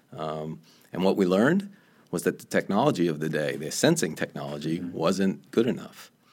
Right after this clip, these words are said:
Speaker 2: What, so what was that technology? How did it
Speaker 1: Sure.
Speaker 2: work?
Speaker 1: We were, we were using, uh, accelerometers, things that measure the motion of the head,
Speaker 2: Yeah.
Speaker 1: um, rapid motions of the head. And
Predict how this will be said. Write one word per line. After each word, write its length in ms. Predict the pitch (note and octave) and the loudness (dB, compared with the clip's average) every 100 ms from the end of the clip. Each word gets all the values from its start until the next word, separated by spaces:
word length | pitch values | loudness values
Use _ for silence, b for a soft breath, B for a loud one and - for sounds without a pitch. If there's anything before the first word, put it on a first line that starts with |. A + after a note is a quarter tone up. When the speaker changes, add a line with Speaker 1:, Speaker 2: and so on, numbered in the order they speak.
| _ | _
Speaker 2:
What, 380 | G2+ A#2+ - F2+ | -2 -2 -2 -4
so 120 | G#2+ | -2
what 220 | G2+ G#2 | 0 0
was 200 | G2+ F#2 | 2 0
that 180 | D#2+ D2 | -2 -6
technology? 360 | - C#2+ C2 - | -10 -12 -12 -6
How 120 | - | 0
did 60 | - | 2
it 40 | |
Speaker 1:
Sure. 80 | - | 2
Speaker 2:
work? 60 | F2 | 6
Speaker 1:
We 100 | A#2 | 8
were, 180 | C3 B2 | 8 8
we 200 | G#2+ A2+ | 6 8
were 120 | A2+ | 8
using, 600 | G#2+ B2+ C3 B2+ A#2+ A2 | 8 6 4 4 4 4
uh, 240 | G#2 G2+ - | 4 2 2
accelerometers, 880 | F#2+ - A2+ G#2+ A2 F#2 C2+ - | 4 6 8 8 6 4 0 -4
things 220 | - F2+ E2+ | -4 -2 -2
that 140 | D#2+ | -2
measure 280 | F2+ F2+ F2 | -2 -2 -2
the 80 | D#2+ | 0
motion 400 | E2+ F#2 - E2+ | 0 0 -2 -4
of 100 | D#2+ | -4
the 100 | E2 | -2
head, 360 | G#2+ E2 D2 B | 0 -2 -4 B
Speaker 2:
Yeah. 160 | D#2 D#2+ - | -14 -14 -14
Speaker 1:
um, 520 | D#2+ D#2 D2+ D2+ - - | -10 -8 -6 -8 -10 -6
rapid 320 | E2+ E2 E2+ | -2 -2 0
motions 380 | D#2+ D#2+ F2 E2 | 0 -2 -2 -4
of 120 | D#2+ | -4
the 100 | D#2 | -4
head. 300 | - G2+ E2 | 2 4 4
And 220 | E2 D#2+ | 0 -6